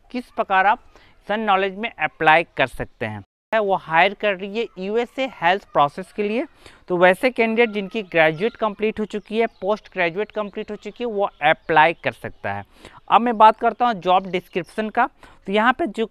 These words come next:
जॉब डिस्क्रिप्शन दिया गया है, "Resolve the customer queries", कस्टमर के प्रॉब्लम को सॉल्व, सॉर्ट आउट करना, "Excellent communication skill in English", इंग्लिश में अच्छा नॉलेज होना, मतलब इंग्लिश फ्लुएंसी होना, "Willing to work in U S shift", और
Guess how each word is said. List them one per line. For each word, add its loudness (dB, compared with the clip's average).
जॉब 4
डिस्क्रिप्शन -4
दिया 2
गया 0
है, 2
"Resolve 2
the 2
customer -4
queries", -6
कस्टमर -6
के -6
प्रॉब्लम 0
को 0
सॉल्व, -4
सॉर्ट -4
आउट 0
करना, 0
"Excellent 2
communication 0
skill -8
in -10
English", -6
इंग्लिश -6
में -6
अच्छा -4
नॉलेज 2
होना, -4
मतलब -6
इंग्लिश -8
फ्लुएंसी -4
होना, -2
"Willing 4
to 0
work 6
in -2
U 0
S 2
shift", -4
और 2